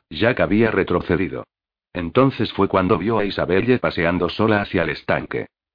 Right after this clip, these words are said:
Al principio, había pensado en una discusión entre los dos esposos y había creído que Pierre había preferido ir a poner el freno lejos de las miradas.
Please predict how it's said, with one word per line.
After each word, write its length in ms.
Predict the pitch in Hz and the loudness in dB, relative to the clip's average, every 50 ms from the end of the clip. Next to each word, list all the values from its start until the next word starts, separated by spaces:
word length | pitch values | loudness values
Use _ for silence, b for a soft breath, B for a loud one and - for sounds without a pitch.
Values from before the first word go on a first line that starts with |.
| _ _ _ - | _ _ _ -2
Al 180 | 98 98 95 | 0 0 0
principio, 680 | - 101 98 95 - - 143 143 - 92 82 73 62 - _ - | 2 0 -2 -2 0 0 0 0 0 -2 -4 -4 -4 -6 _ -2
había 380 | 87 90 90 127 143 139 127 | 0 0 2 2 2 2 2
pensado 480 | - 87 76 71 - - 123 127 127 113 | 0 -2 -4 -2 0 0 0 2 0 -2
en 120 | 92 85 | -2 -4
una 160 | 87 92 104 98 | -2 0 0 2
discusión 540 | 95 95 - - 82 78 - 107 104 92 | 2 2 0 -2 -6 -2 2 2 2 2
entre 240 | 87 78 76 95 87 | 2 -2 -2 -2 0
los 160 | 87 85 78 | 0 0 2
dos 220 | 80 131 131 - - | 4 2 2 2 0
esposos 440 | 87 78 - 107 104 - 120 104 - | -4 -2 0 -2 0 -2 -2 -2 0
y 120 | 104 92 | 2 2
había 320 | 90 87 92 107 107 98 | 2 2 2 0 0 0
creído 420 | - 85 80 78 87 104 98 120 113 | 0 -2 0 0 0 0 0 0 0
que 120 | - 117 | 0 0
Pierre 260 | - 110 117 120 120 | 2 2 2 4 4
había 260 | 95 - 110 120 131 - | 2 2 2 0 0 0
preferido 500 | - 123 107 - 98 92 104 98 107 104 | 0 -2 0 0 2 0 0 2 0 0
ir 120 | 110 113 | 0 0
a 80 | 107 - | -2 -2
poner 260 | - 80 87 98 90 | 0 -2 0 0 -2
el 140 | 82 78 78 | -2 -4 -6
freno 320 | - 90 90 85 92 90 | -4 -4 -4 -2 -2 0
lejos 340 | 80 85 82 - - 98 85 | 0 -2 -2 -2 -2 -2 0
de 100 | 90 87 | 2 2
las 160 | 78 71 - | 2 0 -2
miradas. 560 | 95 87 90 - - - 110 107 - - - | -4 -4 -2 -4 -4 -6 -10 -14 -12 -14 -14